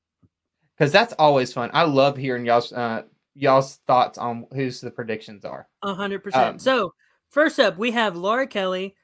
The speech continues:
Speaker 2: versus Gold Leader. We already did a reaction. We already did our predictions. We'll restate them because it makes sense.
Speaker 1: Just so everyone knows.
Speaker 2: Yeah, I picked Laura Kelly. He picked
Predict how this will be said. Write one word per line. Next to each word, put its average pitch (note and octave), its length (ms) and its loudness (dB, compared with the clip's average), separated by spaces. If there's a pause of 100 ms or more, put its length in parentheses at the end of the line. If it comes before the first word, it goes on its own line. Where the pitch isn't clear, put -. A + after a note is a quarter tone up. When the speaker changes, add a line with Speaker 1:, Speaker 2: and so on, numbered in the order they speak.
(240)
Speaker 2:
versus F#3 300 -4
Gold A3+ 320 2
Leader. G#3+ 240 0
We G3 200 0
already G#3+ 240 0
did G#3+ 140 -2
a A3 40 0
reaction. G#3 500 -2
We F#3+ 120 -4
already F3+ 220 -4
did F#3 180 -4
our F#3+ 100 0
predictions. G3 680 -10 (360)
We'll F#3+ 240 0
restate A3 680 -4
them A#3+ 260 -8 (680)
because F#3 840 -2 (1000)
it F#3+ 140 -6
makes F3 240 -10
sense. F3 160 -6
Speaker 1:
Just C3+ 80 -8
so C#3+ 160 4
everyone A#2+ 300 0
knows. A2+ 320 -4 (220)
Speaker 2:
Yeah, E3+ 220 -4 (120)
I F#3+ 200 0
picked A#3+ 480 -2 (140)
Laura G3 240 0
Kelly. F#3+ 420 -4 (480)
He C4+ 180 -2
picked - 520 -10